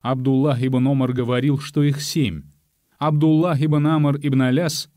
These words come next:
утверждал, что их девять. Кто-то другой сказал,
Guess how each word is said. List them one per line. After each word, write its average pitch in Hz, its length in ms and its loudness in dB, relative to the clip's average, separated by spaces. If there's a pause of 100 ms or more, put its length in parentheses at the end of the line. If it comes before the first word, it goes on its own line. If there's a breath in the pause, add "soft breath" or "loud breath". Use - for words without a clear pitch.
утверждал, 165 720 0
что - 200 -2
их 143 200 2
девять. 95 560 -8 (340)
Кто-то 147 400 0
другой 120 460 0
сказал, 90 580 -8